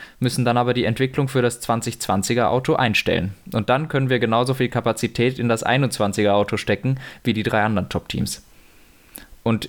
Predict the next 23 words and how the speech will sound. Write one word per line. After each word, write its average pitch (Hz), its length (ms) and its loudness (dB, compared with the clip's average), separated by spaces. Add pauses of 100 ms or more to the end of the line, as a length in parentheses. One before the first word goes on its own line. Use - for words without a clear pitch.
ich - 180 -4
glaube, 139 460 2
allein 127 380 2
so 151 140 2
eine 170 120 2
Sache, 135 260 0
dass 101 200 -2
selbst - 260 0
ein 131 80 2
dicker 143 220 0
Konzern 135 640 0 (840)
nicht 156 300 0
so 143 120 0
viel 147 220 0
ausgeben 117 500 0
kann 98 220 0
wie 104 120 2
Ferrari, 135 540 0
Red 131 260 0
Bull 135 120 0
und 131 120 0
Mercedes, 131 600 -2 (760)
ist, - 400 -4